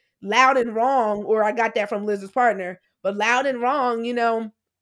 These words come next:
no one deemed her as problematic. She was able to function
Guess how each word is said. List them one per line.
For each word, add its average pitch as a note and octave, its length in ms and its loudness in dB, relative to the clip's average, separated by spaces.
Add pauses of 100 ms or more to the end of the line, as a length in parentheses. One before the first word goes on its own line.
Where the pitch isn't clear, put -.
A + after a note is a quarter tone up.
(760)
no B3 200 4
one C#4+ 300 -4
deemed D#4 400 -6
her A3+ 240 -4
as G3+ 180 -4
problematic. A3+ 520 -2
She - 160 -12
was A#3+ 280 -10 (340)
able A#3+ 400 2
to C#4 180 -6
function C#4+ 600 -8